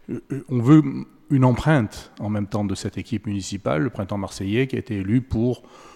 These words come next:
euh, justement rendre Marseille plus verte, plus juste, plus démocratique, et cetera. Et la culture comme un des moyens. Et l'idée, c'est de mettre, euh, alors, il y a la crise sanitaire, je sais pas quand, euh,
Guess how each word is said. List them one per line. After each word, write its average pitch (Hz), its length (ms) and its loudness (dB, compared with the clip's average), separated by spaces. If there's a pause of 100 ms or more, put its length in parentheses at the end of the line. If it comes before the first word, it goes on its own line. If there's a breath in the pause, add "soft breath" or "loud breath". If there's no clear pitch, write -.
(260 loud breath)
euh, 98 240 -8
justement 104 540 -2
rendre 107 200 0
Marseille 104 500 -2
plus - 200 -10
verte, 95 400 -6
plus 98 100 -8
juste, 98 360 -8
plus 101 120 -8
démocratique, 95 580 -8
et 92 60 -12
cetera. - 460 -14 (400 soft breath)
Et 117 220 -6 (180)
la 110 80 -12
culture 123 480 -2
comme 117 240 -2 (100)
un 110 140 -4
des 104 120 -2
moyens. 95 360 -4 (880)
Et 107 140 2
l'idée, 143 400 8 (320 loud breath)
c'est 117 180 -2
de 123 100 6
mettre, 147 360 2
euh, 110 180 -4 (160)
alors, 95 320 -4 (160)
il 92 80 -10
y 98 40 -6
a 101 40 -2
la 104 60 -2
crise - 180 -4
sanitaire, 135 580 2
je - 60 -14
sais - 80 -18
pas 101 120 -4
quand, 101 200 -6
euh, 98 220 -8